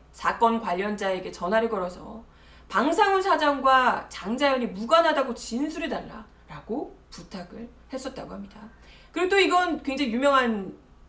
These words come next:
얘기죠. 피디 수첩에 그때 나왔던 것 같은데요. 조선일보 사회부장 이동환 씨, 조-, 조현호 그 경기청장에게 "조선일보는 정권을 창출할 수도 있고 퇴출할 수도 있다.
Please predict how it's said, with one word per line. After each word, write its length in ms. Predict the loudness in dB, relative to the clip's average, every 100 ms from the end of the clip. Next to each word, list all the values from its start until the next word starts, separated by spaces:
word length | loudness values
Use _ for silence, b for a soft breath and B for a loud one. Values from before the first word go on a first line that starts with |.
| -8
얘기죠. 300 | -6 -4 -8
피디 220 | -6 -8
수첩에 400 | -6 -8 -8 -8
그때 260 | -8 -8 -4
나왔던 320 | -4 -6 -8
것 80 | -10
같은데요. 400 | -12 -14 -14 -16 b b b
조선일보 520 | -2 4 4 4 0 -2
사회부장 840 | 0 4 4 2 -2 0 -2 -2
이동환 380 | -2 0 0 0
씨, 320 | -4 -10 -14 -18 b b b b b
조-, 240 | -2 0 0 -4 -6
조현호 1040 | 2 6 6 6 6 4 4 2 0 -4 -12 -12
그 180 | -10
경기청장에게 1080 | -4 0 0 0 -2 -2 -4 -6 -10 -12 -12 -20 _ -20 -20 -20 b b b b b b b b b
"조선일보는 920 | 2 4 6 6 4 2 0 0 0
정권을 600 | -2 0 0 2 0 0 -6
창출할 560 | -10 -10 -4 2 2
수도 260 | 2 -2 -6
있고 260 | -6 -10
퇴출할 460 | -8 -6 -2 2 2
수도 160 | 2 -4
있다. 440 | -4 -12 -14